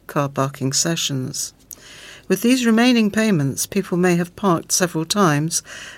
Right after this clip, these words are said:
and will likely see the payments all taken out at once or within a couple of days. We would like to assure customers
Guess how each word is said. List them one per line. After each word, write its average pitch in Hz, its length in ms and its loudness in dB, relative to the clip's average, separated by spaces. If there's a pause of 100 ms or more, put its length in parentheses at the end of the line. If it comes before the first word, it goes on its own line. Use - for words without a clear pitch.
and 180 100 4
will 175 120 6
likely 151 340 0
see 160 180 2
the 143 120 -2
payments 156 440 -2
all 208 140 4
taken 139 400 -2
out 139 240 -2
at - 100 -2
once - 540 0 (400)
or 156 80 4
within 156 240 2
a 143 80 0
couple 123 300 -4
of 139 100 -4
days. 123 680 -4 (600)
We 175 100 2
would 175 100 2
like 233 260 4
to - 120 -4
assure 247 360 2
customers 139 800 -2